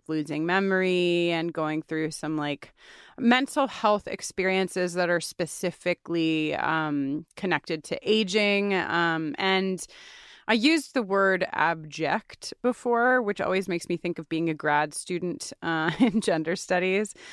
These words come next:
that, like, there's this abjectness to human, being human that we, like, our whole economy, like, capitalism is built around hiding it, right? Like, we're made of, like, blood and, and pus <laughs> and, like, all this shit that, like,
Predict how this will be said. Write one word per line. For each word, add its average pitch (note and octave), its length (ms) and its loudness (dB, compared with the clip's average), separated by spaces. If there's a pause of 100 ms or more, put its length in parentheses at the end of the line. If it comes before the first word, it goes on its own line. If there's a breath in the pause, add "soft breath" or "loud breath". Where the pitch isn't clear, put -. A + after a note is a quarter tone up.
(180 loud breath)
that, F3+ 160 4
like, D#3+ 220 -2
there's E3 240 2
this E3 240 -6
abjectness E3 840 -4
to F3+ 100 -8
human, D3+ 600 -4
being F#3 220 2
human D#3 380 -2
that D#3+ 160 -2
we, F3 180 -2
like, F3 160 0 (140)
our A3 160 6
whole G#3 300 2
economy, F3+ 600 0
like, F3+ 160 2
capitalism E3+ 580 0
is D#3 120 -6
built D3 340 0
around D3 220 0
hiding D#3 400 0
it, F#3+ 180 2
right? F3 180 2
Like, E3+ 140 0
we're F3+ 140 2
made F3 260 2
of, E3+ 100 2
like, E3+ 140 2
blood E3 580 2
and, D#3 320 -2 (360 loud breath)
and - 240 0
pus E3+ 540 2
<laughs> B3 40 6
and, A3 180 0
like, C4+ 140 0 (160)
all B3+ 240 6
this C4 340 0
shit B3 360 2
that, A#3 100 0
like, A3+ 180 0